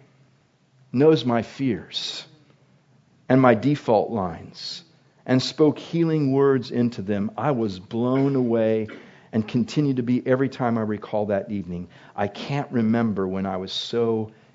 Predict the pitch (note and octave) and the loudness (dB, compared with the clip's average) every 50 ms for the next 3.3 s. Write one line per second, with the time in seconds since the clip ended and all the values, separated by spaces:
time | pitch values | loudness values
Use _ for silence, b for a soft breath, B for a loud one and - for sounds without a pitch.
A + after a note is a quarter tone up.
0 | b _ _ G2 F#2+ F2+ - - - F2 D#2 - - - - - - - - - | b _ _ -12 -12 -10 -10 -10 -10 -12 -12 -14 -18 -18 -16 -14 -14 -14 -16 -18
1 | - - G2+ G2+ A2 G#2+ G#2 G#2 - - - G2+ F#2 F2+ F2 F2 E2+ F2 _ _ | -20 -20 -20 -20 -20 -20 -20 -20 -20 -20 -20 -20 -20 -20 -20 -20 -20 -20 _ _
2 | - - - _ - _ - - - A2 G#2+ - - - - F#3+ D#3 C3 B2 A2 | -20 -20 -20 _ -20 _ -20 -12 -10 -8 -6 -6 -4 -2 2 2 2 2 2 2
3 | A2+ A2+ A2+ A2 G#2+ G#2 | 2 2 4 2 2 0